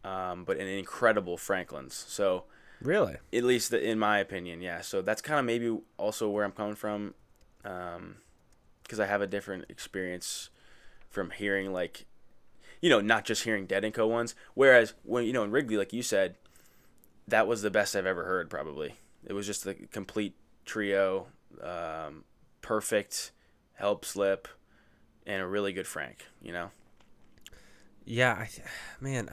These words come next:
Speaker 2: I, I haven't talked about the, uh, the, the cover band that I went to,
Speaker 1: Oh,
Speaker 2: I
Speaker 1: yeah.
Speaker 2: think, a little. But, I mean, I, I think they played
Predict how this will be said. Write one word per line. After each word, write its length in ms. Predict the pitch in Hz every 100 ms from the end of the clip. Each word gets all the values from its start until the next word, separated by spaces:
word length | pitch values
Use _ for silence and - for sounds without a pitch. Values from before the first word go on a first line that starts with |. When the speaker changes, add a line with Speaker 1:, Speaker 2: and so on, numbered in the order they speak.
| - 123 - - -
Speaker 2:
I, 160 | 123 - 131
I 80 | 127
haven't 240 | 165 147
talked 200 | 151 151
about 240 | 143 135 -
the, 200 | 117 110
uh, 180 | 104
the, 400 | 90 98 98 95 113 - -
the 80 | 110
cover 240 | - 139
band 160 | 110 90
that 80 | 87
I 40 |
went 160 | 87 85
to, 100 | -
Speaker 1:
Oh, 60 | 101
Speaker 2:
I 40 |
Speaker 1:
yeah. 180 | 117 139
Speaker 2:
think, 60 |
a 40 | 92
little. 240 | 117 113 - - - - - - -
But, 240 | 117 113
I 100 | 123
mean, 220 | 123 127 120
I, 120 | - 131
I 120 | 135
think 560 | 120 - - 160 - - - - - -
they 100 | 175
played 460 | - 196 202 196